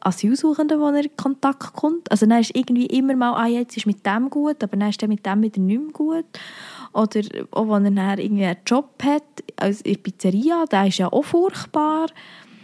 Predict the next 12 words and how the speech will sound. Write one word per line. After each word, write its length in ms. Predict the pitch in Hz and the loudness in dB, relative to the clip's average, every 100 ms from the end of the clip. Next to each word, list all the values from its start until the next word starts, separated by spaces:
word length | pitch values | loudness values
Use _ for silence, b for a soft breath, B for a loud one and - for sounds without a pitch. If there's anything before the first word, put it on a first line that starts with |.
| B B - _ _ - - - | B B -20 _ _ -20 -12 0
Der 120 | 254 | 2
Chef, 300 | 254 254 269 | 4 2 2
die 100 | - | 4
nettesten 460 | 214 240 - - 220 | 4 4 0 2 6
Menschen 260 | 214 247 262 | 6 4 2
sind 120 | 208 | 2
vielleicht 220 | 226 190 | 2 4
noch 120 | 226 - _ _ | 2 2 _ _
die, 160 | 220 233 | 4 4
die 60 | 214 | 6
er 100 | |
die 120 | 185 | 6